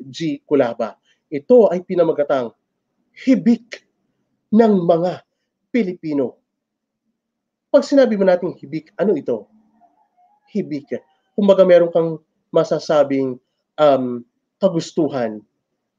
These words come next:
Meron kang paghihinagpis. Hibik, ng mga Pilipino ni Ginoong Luis G. Culaba. Simulan na natin. Walang patid ang daloy ng luha,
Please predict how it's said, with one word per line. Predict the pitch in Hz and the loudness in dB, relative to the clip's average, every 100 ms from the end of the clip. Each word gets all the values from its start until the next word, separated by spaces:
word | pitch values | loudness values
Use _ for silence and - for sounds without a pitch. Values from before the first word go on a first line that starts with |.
| _ _ | _ _
Meron | - 180 185 | 2 4 4
kang | 190 | 2
paghihinagpis. | - 190 143 - 175 185 135 - 165 135 - - - - _ _ _ _ _ _ _ _ _ | 2 0 0 -8 -2 0 0 -4 -12 -12 -14 -14 -16 -20 _ _ _ _ _ _ _ _ _
Hibik, | - 190 190 113 113 _ _ _ _ - | -2 0 -2 -4 -14 _ _ _ _ -4
ng | 135 | 0
mga | 143 147 139 | 0 0 -2
Pilipino | - 131 127 120 104 - _ _ _ | -4 -10 -8 -10 -10 -16 _ _ _
ni | 190 | -2
Ginoong | 165 170 156 143 | 4 6 6 6
Luis | 135 143 139 - - - _ _ _ _ | 2 2 -4 -10 -14 -16 _ _ _ _
G. | 127 143 139 113 - | -8 -2 -2 -4 -2
Culaba. | 147 127 107 110 - _ _ _ _ _ | 2 2 2 -6 -10 _ _ _ _ _
Simulan | - 127 120 131 123 | -6 0 2 2 0
na | 120 | -4
natin. | 104 117 110 - _ _ _ _ _ _ _ _ _ _ _ _ _ _ _ | -6 -12 -18 -20 _ _ _ _ _ _ _ _ _ _ _ _ _ _ _
Walang | 170 233 269 277 277 269 | 2 6 6 4 2 -2
patid | 247 240 240 156 127 117 _ _ _ _ 196 | -4 -4 -6 -6 -10 -12 _ _ _ _ -2
ang | 220 151 | -2 0
daloy | 139 214 214 214 208 | 2 4 4 0 0
ng | 202 185 | 0 0
luha, | 214 151 139 117 | -4 -4 -6 -8